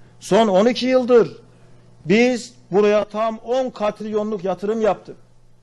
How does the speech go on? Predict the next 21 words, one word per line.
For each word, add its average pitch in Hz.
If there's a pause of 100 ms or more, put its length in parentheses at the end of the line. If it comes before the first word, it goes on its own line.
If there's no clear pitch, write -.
(380)
Müthiş 151
bir 214
şey, 139
herkes 170
alkışlıyor. 160 (1700)
"Son 247
on 226
iki 247
yıldır 240
buraya 240 (160)
havalimanı 262
yaptık, 202 (1120)
duble 262
yollar 262
yaptık, 226 (640)
Adliye 262
Sarayı'nı 254
genişlettik, 220
büyüttük, 180 (580)
cezaevi 262
yaptık, 233